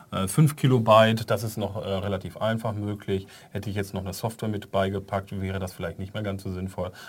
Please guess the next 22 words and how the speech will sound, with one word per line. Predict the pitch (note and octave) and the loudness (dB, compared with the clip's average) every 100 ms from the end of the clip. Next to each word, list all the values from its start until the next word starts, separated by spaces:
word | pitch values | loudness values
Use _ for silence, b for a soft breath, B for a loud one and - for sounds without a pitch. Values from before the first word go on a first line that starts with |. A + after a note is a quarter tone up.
| B | B
Aber | G2+ | -2
ich | G#2 | 0
kann's | A2+ | -2
auch | G2+ | -2
auf | G#2+ | -4
eine | G2 E2+ | -4 -6
S-D-Karte | - C3 C3+ A#2 A2 G#2 | -4 -2 -2 0 -2 -2
kopieren, | - F#2+ - G2 G2 F#2+ B B - | -10 -10 -4 0 0 -2 B B -2
ähm, | F#2 F#2+ F#2 F#2+ - | 0 2 0 -4 -6
kann | G#2 | -2
da, | G2 F#2+ | 0 -2
wir | G#2 A2 A2 | -2 0 2
werden | A2 | 4
ja | G#2+ | 2
gleich | G#2 F#2+ | 0 0
sehen, | G#2+ G2+ | -2 -2
wie | F#2+ | -2
wir | |
es | E2+ | -4
hier | - C#3 A#2+ | 0 0 0
ausführen | A#2+ - A#2 A2 A2 | -4 -4 0 0 0
können. | - G#2 G2+ G2 | -2 -2 0 -2